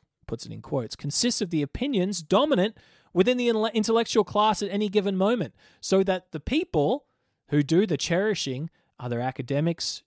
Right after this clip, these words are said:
journalists, intellectuals, and of course the judges. Judges will decide when a general will, will has ripened sufficiently, and then, without further ado, convert the norms and standards into positive law."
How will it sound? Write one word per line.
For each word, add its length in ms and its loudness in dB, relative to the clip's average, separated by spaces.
journalists, 680 -4
intellectuals, 1040 -6
and 100 -12
of 140 -14
course 400 -2
the 100 -10
judges. 680 -6
Judges 480 2
will 140 -6
decide 480 -6
when 140 -12
a 40 -12
general 520 -6
will, 360 -2
will 380 -2
has 320 -6
ripened 480 -4
sufficiently, 840 -6
and 240 -6
then, 420 0
without 420 0
further 400 2
ado, 480 2
convert 600 0
the 120 -2
norms 460 0
and 120 -6
standards 560 -6
into 280 -6
positive 640 -6
law." 460 -8